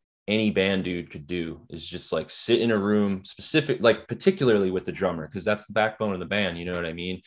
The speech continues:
And just, like, be able to hash out how riffs are gonna feel when they're, like, stacked next to each other, right? Like, you could write stuff in a vacuum and just kind of, like, piece a song together, you know, riff by riff or whatever. But, like,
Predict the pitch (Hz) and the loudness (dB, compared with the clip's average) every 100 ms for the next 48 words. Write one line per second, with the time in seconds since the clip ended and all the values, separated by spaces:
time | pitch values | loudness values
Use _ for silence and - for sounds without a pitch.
0 | - - 87 104 104 95 - _ _ _ | -20 -10 -2 0 2 0 -2 _ _ _
1 | 143 139 117 - _ - 104 113 117 113 | 4 6 6 2 _ 0 2 4 4 4
2 | 92 95 90 104 - 98 92 85 - 110 | 4 2 2 0 0 -4 -4 -8 -2 2
3 | 107 90 90 87 87 - - 92 92 - | 4 2 0 -2 -4 -4 -4 0 0 -2
4 | 90 95 - 98 85 - 76 73 76 82 | -4 -4 -4 -6 -6 -6 -6 -4 -4 -6
5 | 82 80 82 92 92 95 92 - 98 92 | -6 -8 -8 -8 -2 2 2 0 -2 -2
6 | 90 78 85 85 85 85 80 82 - - | -6 -4 0 0 -2 -6 -8 -8 -12 -20
7 | - - - 90 - 101 92 82 78 - | -20 -10 -6 -6 -2 -2 -2 -2 -6 -8
8 | - 107 87 - 98 98 101 - 85 87 | -6 -6 -6 -2 0 2 0 -4 -2 -2
9 | 82 - _ _ _ _ _ - 98 82 | -4 -10 _ _ _ _ _ -6 -4 -2
10 | 98 104 - 90 82 104 104 90 85 85 | -2 -2 0 0 0 -2 0 -2 -2 -2
11 | 85 90 87 90 | -2 0 0 0